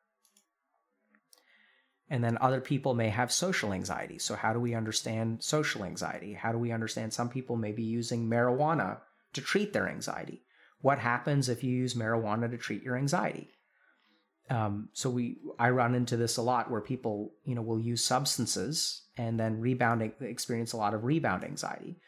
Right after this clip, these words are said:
So rebound anxiety is actually caused by things that we use to self-medicate. And then what happens when we self-medicate and the medication wears off is due to principles of, uh, you know, neurologic tolerance.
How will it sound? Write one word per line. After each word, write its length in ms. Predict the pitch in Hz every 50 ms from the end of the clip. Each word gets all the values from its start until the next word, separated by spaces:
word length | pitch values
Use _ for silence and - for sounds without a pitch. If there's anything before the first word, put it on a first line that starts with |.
| - - - -
So 140 | - 127
rebound 420 | 117 127 143 143 147 139 135 135 - - -
anxiety 420 | 147 131 123 131 123 120 123 123 120
is 180 | 117 - - -
actually 340 | 135 123 123 - - 131 120
caused 460 | 117 - - 131 120 120 120 117 -
by 120 | - 113 107
things 300 | - - 123 120 113 110
that 120 | 117 107
we 100 | 120 113
use 180 | 113 113 110 -
to 80 | -
self-medicate. 960 | 113 - - - 139 127 131 131 - - 123 113 104 - - - - - - - - _ _ _ _ _ _ _ _ - _ _ _ _ -
And 120 | - 131 127
then 160 | 127 127 120
what 140 | 123 120 -
happens 380 | - 151 135 - 160 139 120
when 100 | 123 127
we 80 | 123 120
self-medicate 800 | - - 147 135 123 - 143 143 156 170 160 - 139 127 123 127
and 100 | 135 123
the 60 | 117
medication 600 | 110 113 110 113 - - 123 127 127 - 131 120 117
wears 300 | 120 113 113 113 110 147
off 320 | 156 165 156 135 127 -
is 140 | 139 123 113
due 120 | 127 127
to 80 | 123 120
principles 640 | - - 131 123 120 - - - 123 123 117 -
of, 180 | 127 113 101 - - - - _ _ _ _ _ _ -
uh, 280 | 147 117 107 104 101 - - _ -
you 100 | 151 123
know, 180 | 117 110 110 - - _ _ _ _ _ _ _ _ _ _ _ _ _ _ -
neurologic 580 | 143 131 127 123 117 117 113 117 120 - 113 - -
tolerance. 880 | - - 135 139 147 127 107 98 101 139 185 180 - - - - - -